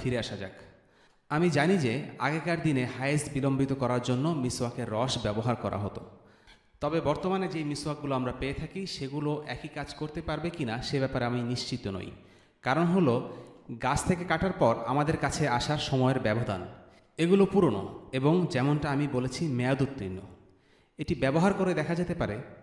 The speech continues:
যদি কাজে দেয়, আমাদেরকে জানাবেন, আমি প্রচার করে দেব। পরের প্রশ্ন, এই দিনগুলোতে একজন নারী কি করতে পারে?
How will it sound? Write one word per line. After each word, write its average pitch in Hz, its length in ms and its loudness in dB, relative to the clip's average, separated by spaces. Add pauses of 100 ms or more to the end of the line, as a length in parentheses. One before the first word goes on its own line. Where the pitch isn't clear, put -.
(180)
যদি 147 260 0
কাজে 135 300 -2
দেয়, 135 280 0
আমাদেরকে 123 400 -2
জানাবেন, 104 400 -6 (160)
আমি 113 160 -2 (180)
প্রচার 113 260 -4
করে 101 200 -6
দেব। 95 140 -10 (1700)
পরের 175 240 2
প্রশ্ন, - 280 -6 (840)
এই 208 200 4
দিনগুলোতে 208 580 2 (180)
একজন 147 420 2
নারী 127 320 2 (300)
কি 214 120 -2
করতে 160 300 -2
পারে? 95 240 -10